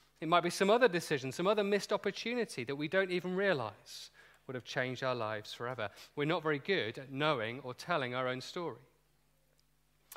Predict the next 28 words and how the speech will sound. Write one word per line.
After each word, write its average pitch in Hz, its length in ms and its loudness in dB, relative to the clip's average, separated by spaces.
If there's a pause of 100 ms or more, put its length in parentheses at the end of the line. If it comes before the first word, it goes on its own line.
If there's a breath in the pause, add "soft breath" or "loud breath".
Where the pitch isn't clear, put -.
(400 loud breath)
And 180 120 6
therefore, 240 260 10
we're 185 80 10
not 220 120 6
very 190 160 4
good 175 560 0 (720)
at 175 100 -2
knowing 170 280 4
how 170 100 8
to 170 80 4
live 170 180 4
our 170 140 8
lives. 127 800 -2 (1040 soft breath)
Because 185 220 8
the 185 100 2
stories 226 460 6
we 165 100 2
tell 240 180 8
about 156 220 8
ourselves, 175 340 4
they 214 140 2
shape - 400 2
the 180 80 0
way 180 140 2
we 220 100 0
live, 285 180 -2
don't 117 200 -6
they? 117 100 -14